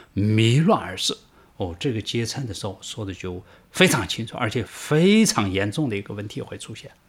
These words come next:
那么这里讲跟这个比喻，或者说跟这个事例相通，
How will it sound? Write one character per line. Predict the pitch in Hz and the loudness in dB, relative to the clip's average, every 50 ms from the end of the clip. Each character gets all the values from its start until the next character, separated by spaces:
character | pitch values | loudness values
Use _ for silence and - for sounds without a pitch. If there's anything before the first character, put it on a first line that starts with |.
| _ _ _ _ _ _ _ _ _ _ _ _ _ _ _ _ _ _ _ _ _ _ _ _ _ _ _ - | _ _ _ _ _ _ _ _ _ _ _ _ _ _ _ _ _ _ _ _ _ _ _ _ _ _ _ 0
那 | - 165 | 2 2
么 | 165 | 4
这 | 160 - 202 | 6 6 6
里 | 165 156 | 6 6
讲 | 143 - - - 90 82 85 - | 4 2 -2 -2 -2 -8 -4 0
跟 | - 120 131 131 | 2 2 2 4
这 | - 208 160 | 4 2 2
个 | 113 98 | 2 0
比 | - - 120 123 139 | -2 -2 -4 -2 -2
喻， | 123 104 98 - _ _ _ _ _ - | -2 -4 -4 -8 _ _ _ _ _ -6
或 | - - 254 185 | 2 6 6 6
者 | 143 135 | 6 4
说 | - - 143 127 | 0 0 -2 -4
跟 | - - 85 90 98 | -2 -2 -2 -2 0
这 | - 165 131 | 0 -2 -2
个 | - - 87 80 | -2 -4 -8 -2
事 | - - - - 131 | 2 2 2 2 2
例 | 110 113 | -2 0
相 | - - - - 156 165 | 2 4 4 4 4 2
通， | 147 - 208 - | -2 0 -4 -6